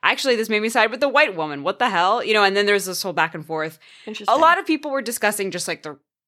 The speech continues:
Speaker 1: quality of writing, but, like,
Speaker 2: Yeah.
Speaker 1: also a lot of it was just a debate over, you know,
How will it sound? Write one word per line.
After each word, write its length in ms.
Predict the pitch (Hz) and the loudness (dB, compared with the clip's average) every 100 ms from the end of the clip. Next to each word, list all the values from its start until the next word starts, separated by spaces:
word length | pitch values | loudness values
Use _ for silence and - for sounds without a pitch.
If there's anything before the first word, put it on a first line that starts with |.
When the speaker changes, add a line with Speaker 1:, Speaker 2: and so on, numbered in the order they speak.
| _ | _
Speaker 1:
quality 420 | _ 175 151 151 151 | _ -4 -4 -4 -6
of 140 | 151 | -4
writing, 340 | 139 151 247 | -4 -2 -2
but, 160 | 226 196 | 0 0
like, 240 | 190 180 - | 0 -2 -6
Speaker 2:
Yeah. 300 | 202 202 285 | -6 -4 2
Speaker 1:
also 460 | 233 269 302 285 262 | 4 4 4 4 4
a 80 | - | 2
lot 220 | 208 226 | 4 4
of 100 | 262 | 4
it 80 | 233 | 0
was 160 | 196 180 | -4 -4
just 220 | 202 - | -6 -8
a 80 | 156 | -8
debate 460 | 175 143 190 196 - | -6 2 6 6 4
over, 680 | 185 190 165 156 147 143 - | -2 -2 -2 -2 -2 -4 -6
you 140 | 180 | -4
know, 340 | 165 139 135 | -2 -2 -6